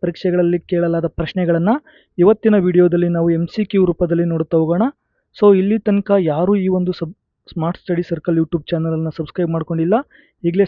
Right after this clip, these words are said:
ಸಬ್ಸ್ಕ್ರೈಬ್ ಮಾಡ್ಕೊಳ್ಳಿ. ಹಾಗೂ ಈ ಒಂದು ವಿಡಿಯೋವನ್ನ ನಿಮ್ಮ ಸ್ನೇಹಿತರೊಂದಿಗೆ ಶೇರ್ ಮಾಡಿ, ವಿಡಿಯೋಗೆ ಒಂದು ಲೈಕ್ ಅನ್ನ ಕೊಡಿ, ಹಾಗೂ ನಿಮ್ಮ ಅನಿಸಿಕೆಯನ್ನ ತಪ್ಪದೇ ಕಾಮೆಂಟ್ ಸೆಕ್ಷನ್ ನಲ್ಲಿ ತಿಳಿಸಿ. So ಇವತ್ತಿನ ವಿಡಿಯೋದಲ್ಲಿ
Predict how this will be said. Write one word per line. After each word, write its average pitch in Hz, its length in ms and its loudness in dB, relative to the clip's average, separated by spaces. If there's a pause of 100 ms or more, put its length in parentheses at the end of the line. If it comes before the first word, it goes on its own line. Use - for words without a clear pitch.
ಸಬ್ಸ್ಕ್ರೈಬ್ 170 420 -4
ಮಾಡ್ಕೊಳ್ಳಿ. 175 380 -2 (440)
ಹಾಗೂ 196 180 2 (120)
ಈ 202 40 4 (120)
ಒಂದು 185 160 0 (120)
ವಿಡಿಯೋವನ್ನ 190 420 4 (100)
ನಿಮ್ಮ 165 260 -4
ಸ್ನೇಹಿತರೊಂದಿಗೆ 175 640 0 (120)
ಶೇರ್ 180 260 0
ಮಾಡಿ, 185 220 -2 (480)
ವಿಡಿಯೋಗೆ 190 420 4
ಒಂದು 170 220 -2
ಲೈಕ್ 190 200 -2
ಅನ್ನ 190 160 -2 (100)
ಕೊಡಿ, 208 140 0 (140)
ಹಾಗೂ 196 200 0 (460)
ನಿಮ್ಮ 190 180 2
ಅನಿಸಿಕೆಯನ್ನ 196 560 0
ತಪ್ಪದೇ 190 380 0
ಕಾಮೆಂಟ್ 180 260 -2
ಸೆಕ್ಷನ್ 180 280 -4
ನಲ್ಲಿ 185 200 0
ತಿಳಿಸಿ. 170 280 -4 (400)
So 240 60 6 (120)
ಇವತ್ತಿನ 214 400 2
ವಿಡಿಯೋದಲ್ಲಿ 190 340 4